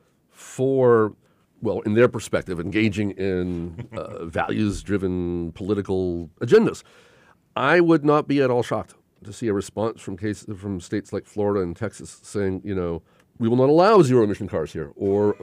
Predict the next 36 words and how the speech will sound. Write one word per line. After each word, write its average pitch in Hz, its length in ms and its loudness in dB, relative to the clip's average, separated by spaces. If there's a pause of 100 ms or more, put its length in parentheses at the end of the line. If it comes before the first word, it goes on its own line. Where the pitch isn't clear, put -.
(300)
<laughs> 131 340 -18
you 101 60 -4
know, 90 160 -4
"If 90 100 -10
you 113 60 -8
comply 110 240 -2
with 110 180 -2
California, 131 420 2
we 147 100 4
will 147 80 2
do 156 100 4
business 165 260 6
with 113 140 2
you." 85 180 -4
Or, 98 260 2
I 107 60 -4
mean, 113 300 0
there 151 240 2
is 131 240 -2 (260)
every 185 300 6
po-, 165 180 0
there, 151 140 0
it 147 80 -4
is 143 280 -2 (120)
perfectly 196 500 -2
possible 131 540 -10 (920)
we 135 100 0
are, 139 120 0
we 135 140 -2
are 131 100 2
so 180 280 0
used 156 440 -2
to 135 80 -12
thinking 131 300 -6
of 104 120 -4
firms 117 760 -4